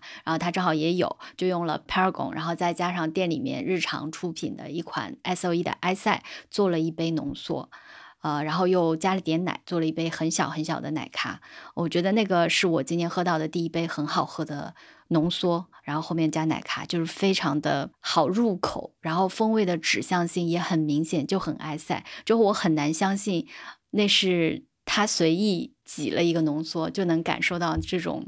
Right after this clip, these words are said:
W B C的冠军，他当时已经拿到了嘛，然后冠军的功底还是挺惊艳的。然后后面的话，呃，还有比较好喝的意式是在，嗯，杭州的一家店，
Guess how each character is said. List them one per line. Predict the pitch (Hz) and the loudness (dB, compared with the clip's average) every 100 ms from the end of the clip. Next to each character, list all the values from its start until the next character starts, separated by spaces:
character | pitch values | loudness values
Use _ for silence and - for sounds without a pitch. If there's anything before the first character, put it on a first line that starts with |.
| - | 0
W | 190 190 202 | 2 4 2
B | 208 | 0
C | 202 - 196 | -4 -2 0
的 | 180 160 | 2 2
冠 | 214 180 170 | 2 2 2
军， | 180 | -2
他 | 185 190 | -2 -2
当 | 196 | 0
时 | 202 | 0
已 | 165 | 0
经 | 165 | -2
拿 | 151 - | -4 -4
到 | 175 170 | -2 -2
了 | - | -4
嘛， | - | -10
然 | 160 156 | -10 -8
后 | 165 | -4
冠 | 196 185 | -2 -2
军 | 165 180 | -2 -6
的 | 185 | -4
功 | 196 196 190 | -2 -4 -4
底 | - - - - - | -6 -8 -16 -18 -6
还 | 151 | -2
是 | 165 - 180 | 0 0 -2
挺 | - 175 - | -2 -4 -2
惊 | 175 175 | -4 -2
艳 | 180 160 | -2 -4
的。 | - - - - | -6 -14 -18 -16
然 | - 175 | -8 -4
后 | 196 233 214 | 2 4 4
后 | - 311 | 4 4
面 | 214 170 | 4 2
的 | 160 165 | -2 -4
话， | - 180 160 165 - - - - | -6 -4 -4 -6 -10 -18 -20 -8
呃， | 160 160 165 | -4 -4 -2
还 | - 190 | 2 4
有 | 208 | 4
比 | 175 | 2
较 | 165 175 | 0 0
好 | - - | 0 -2
喝 | 170 | -2
的 | 165 160 | -2 -2
意 | 180 175 | -2 2
式 | - - 165 156 | 2 2 0 2
是 | - - 170 | 2 2 0
在， | 160 - 185 170 156 151 - _ _ | -6 -4 0 0 0 -4 -8 _ _
嗯， | 170 165 160 | -2 0 -2
杭 | - 165 170 | -2 0 2
州 | 254 285 | 4 4
的 | 240 | 4
一 | 160 | 2
家 | 156 156 | -2 -6
店， | - 160 | -4 -4